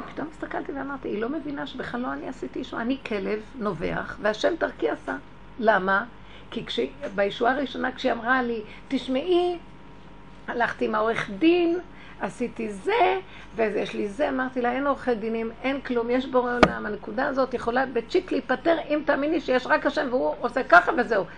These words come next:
ת-, תגידי וזה יהיה, אבל את צריכה ללכת רק על זה, את הולכת על אפשרויות שונות." אז היא לא שמעה לי והיא צחקה לי, היא אמרת לי, "טוב, על זה, מה, מה את רוצה?" באמת נכון,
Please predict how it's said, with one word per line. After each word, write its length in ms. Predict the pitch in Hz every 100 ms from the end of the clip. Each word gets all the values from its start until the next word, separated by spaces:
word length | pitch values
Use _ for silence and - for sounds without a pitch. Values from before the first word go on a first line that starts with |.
| -
ת-, 80 | - 247
תגידי 500 | 254 220 440 508 359
וזה 160 | 247 240
יהיה, 260 | 208 190 170 - -
אבל 160 | 240
את 60 | 262
צריכה 160 | - 359
ללכת 240 | 523 - 415
רק 240 | 403 403
על 100 | 359
זה, 160 | 214 175 - -
את 60 | -
הולכת 260 | 440 - -
על 100 | 392
אפשרויות 540 | - 262 247 247 247
שונות." 340 | 233 214 175 160 - - - - - -
אז 140 | - 226
היא 80 | 302
לא 100 | -
שמעה 320 | 311 277 277
לי 120 | 262
והיא 120 | 208
צחקה 420 | - 208 - 220 226
לי, 120 | 208
היא 100 | 185
אמרת 240 | 180 170
לי, 60 | 165 -
"טוב, 340 | 202 190 165
על 120 | 160
זה, 120 | 160
מה, 320 | 165 202 196 175
מה 140 | 196
את 100 | 233
רוצה?" 220 | - - - - - -
באמת 320 | 202 247 -
נכון, 320 | - - 494